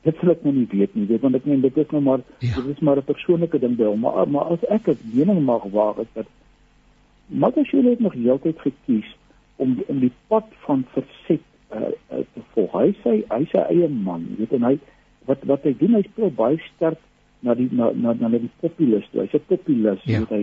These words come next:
Speaker 1: hy, hy, hy vertrou op die populistiese steun. Maar ek dink hy het 'n bietjie misreken hierdie keer,
Speaker 2: Ja,
Speaker 1: want,
Speaker 2: dit lyk
Speaker 1: want
Speaker 2: so.
Speaker 1: daai, die, die geweldige, ek meen, die, die paar betogers wat daar was, waar Karl Neels en 'n paar ander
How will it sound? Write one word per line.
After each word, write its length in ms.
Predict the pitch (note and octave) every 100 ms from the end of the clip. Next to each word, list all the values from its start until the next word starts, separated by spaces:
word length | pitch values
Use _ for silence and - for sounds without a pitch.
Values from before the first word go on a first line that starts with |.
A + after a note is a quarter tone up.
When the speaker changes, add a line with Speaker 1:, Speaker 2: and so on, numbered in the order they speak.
| -
Speaker 1:
hy, 100 | G#2+ -
hy, 80 | A2 -
hy 160 | G#2 -
vertrou 340 | - - C#4+
op 100 | D4
die 120 | G#3 -
populistiese 640 | D#3+ D3+ A#2+ B2 - A#2+ -
steun. 200 | - A2 - _ _ _
Maar 120 | F#3+
ek 60 | F#3
dink 140 | B3+
hy 60 | C#4+
het 120 | B3
'n 120 | A#3 -
bietjie 220 | F3+ G#3+
misreken 680 | F#3 F3 - F#3 A3+ G3+ G2
hierdie 240 | F3 - _
keer, 140 | - B2
Speaker 2:
Ja, 60 |
Speaker 1:
want, 140 | A2+ G#2 -
Speaker 2:
dit 160 | - G#2
lyk 80 | G#2+
Speaker 1:
want 100 | -
Speaker 2:
so. 100 | B2+
Speaker 1:
daai, 300 | D3+ A#3+ A#3 _ _ _
die, 300 | E3+ C#3 C#3+ - -
die 120 | F3
geweldige, 680 | A3+ C#3+ C#3+ G#3+ G#3 G3 E3+ - - - - - _ _ -
ek 140 | D3
meen, 320 | E3+ C#3 B2+ D3
die, 100 | D3+ C3 -
die 120 | C3+ C#3
paar 200 | F3+ F3
betogers 500 | E3 - F3 E3+ E3+
wat 100 | C3
daar 140 | B2+ A2
was, 240 | A2 B2
waar 220 | A#2+ A2+ A2 G2
Karl 280 | B2 B2 A#2
Neels 360 | G#2+ A2+ A#2+ A2
en 100 | G2+
'n 60 | -
paar 240 | A2+ A#2
ander 240 | A#2+ A#2